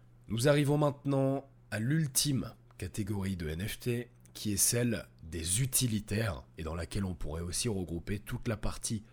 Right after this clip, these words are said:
finance. Le marché des utilitaires dans les N F T est à ce jour sans nul doute le segment le plus difficile à cerner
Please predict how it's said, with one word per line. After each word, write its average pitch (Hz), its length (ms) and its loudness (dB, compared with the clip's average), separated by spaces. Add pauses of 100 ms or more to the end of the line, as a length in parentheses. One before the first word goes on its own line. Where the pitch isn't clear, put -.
(140)
finance. - 720 0 (640)
Le 101 100 0
marché 131 300 4
des 127 220 2
utilitaires 135 580 0
dans 92 120 -2
les 92 100 -2
N 101 140 -2
F - 140 -4
T 131 400 2 (320)
est 113 140 -8
à 127 80 4
ce 135 220 0
jour 131 280 0
sans 139 160 0
nul 139 200 0
doute 123 400 -2 (100)
le 98 120 -4
segment 120 440 2
le 104 100 0
plus 92 220 -4
difficile 123 680 0
à 98 60 0
cerner 90 460 -2